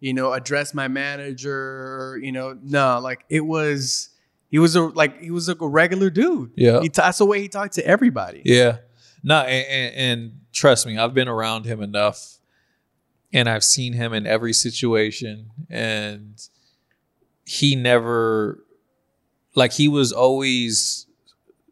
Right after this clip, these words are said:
Speaker 2: super respectful, but, but stern. Like, uh, I don't know, like, you know, you know, he meant business, but it wasn't like,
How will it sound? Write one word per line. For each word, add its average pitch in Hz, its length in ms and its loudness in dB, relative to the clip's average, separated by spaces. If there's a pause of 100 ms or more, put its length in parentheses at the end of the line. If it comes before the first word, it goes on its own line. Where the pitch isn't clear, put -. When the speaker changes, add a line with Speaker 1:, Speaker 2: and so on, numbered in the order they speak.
(500)
Speaker 2:
super 165 520 4
respectful, 147 720 2
but, 117 460 2
but 110 420 0
stern. 107 640 2 (180)
Like, 110 380 0 (240)
uh, 104 420 -8
I 123 200 -2
don't 123 140 2
know, 107 200 2
like, 104 180 -4 (120)
you 123 120 -12
know, 113 240 -2 (400)
you 131 180 -2
know, 135 200 6
he 135 160 2
meant 117 260 -6
business, 123 580 -2 (720)
but 120 220 6
it 110 80 6
wasn't 113 400 2
like, 101 520 0